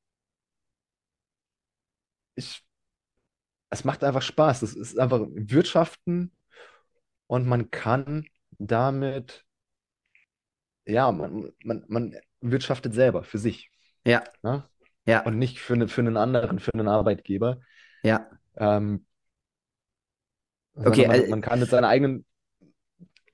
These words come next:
Speaker 1: Investition an Zeit und Geld, ähm,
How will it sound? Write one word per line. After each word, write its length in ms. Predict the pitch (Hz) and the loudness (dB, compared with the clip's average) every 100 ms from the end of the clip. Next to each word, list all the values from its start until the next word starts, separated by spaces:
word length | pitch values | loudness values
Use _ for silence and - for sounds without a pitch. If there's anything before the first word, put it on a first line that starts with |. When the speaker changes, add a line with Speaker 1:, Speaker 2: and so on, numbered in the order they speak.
| _ _ _ _ _ _ _ _ | _ _ _ _ _ _ _ _
Speaker 1:
Investition 760 | - 127 127 - 107 - 131 147 | -6 -2 -2 -4 -8 0 2 4
an 120 | 117 | 2
Zeit 380 | 113 117 123 - | 2 2 2 0
und 200 | 104 104 | -4 -4
Geld, 480 | 113 113 123 123 - | 2 4 4 0 -6
ähm, 480 | - 110 110 110 - | -2 -2 -2 -8 -14